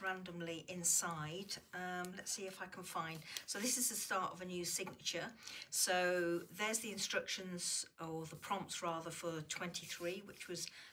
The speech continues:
that page. There's the prompt for twenty-four. Then twenty-five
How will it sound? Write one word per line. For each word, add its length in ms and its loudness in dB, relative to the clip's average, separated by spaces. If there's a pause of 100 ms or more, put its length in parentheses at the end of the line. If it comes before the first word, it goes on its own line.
(140)
that 240 2
page. 560 -2 (320)
There's 200 4
the 80 -4
prompt 300 -4
for 100 -6
twenty-four. 1040 -2 (1160)
Then 440 0
twenty-five 880 0